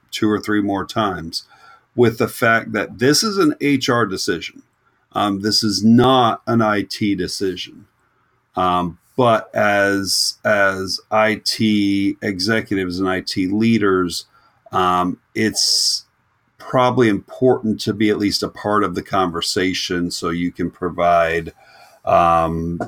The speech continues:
your knowledge and your, your, uh, expertise, uh, to that conversation as well. So,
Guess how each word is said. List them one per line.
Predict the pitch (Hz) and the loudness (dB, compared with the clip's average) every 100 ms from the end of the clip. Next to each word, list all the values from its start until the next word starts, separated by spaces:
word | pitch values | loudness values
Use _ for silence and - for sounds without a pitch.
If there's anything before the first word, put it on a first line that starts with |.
| - _ _ _ _ _ _ _ _ _ _ _ _ | -14 _ _ _ _ _ _ _ _ _ _ _ _
your | 98 98 98 | -2 2 4
knowledge | 95 101 98 98 90 87 85 - | 4 4 4 4 2 0 -4 -6
and | 101 92 90 | -4 -4 -2
your, | 90 87 87 - | -2 -2 -2 -4
your, | 90 87 85 85 82 85 | -4 -2 -2 -2 0 0
uh, | 85 87 82 | 0 -2 -4
expertise, | 98 92 - 85 - 104 85 80 - - _ _ _ _ | -4 -4 -6 -8 -4 -2 -2 -2 -2 -4 _ _ _ _
uh, | 90 87 85 | 0 2 2
to | - 95 | 0 -2
that | 87 80 | -2 -4
conversation | - 87 82 - 85 85 - 76 - | -4 -6 -6 -6 -6 -4 -6 -8 -14
as | - | -10
well. | 90 85 - - | -8 -6 -8 -8
So, | - 127 117 107 | 0 4 4 2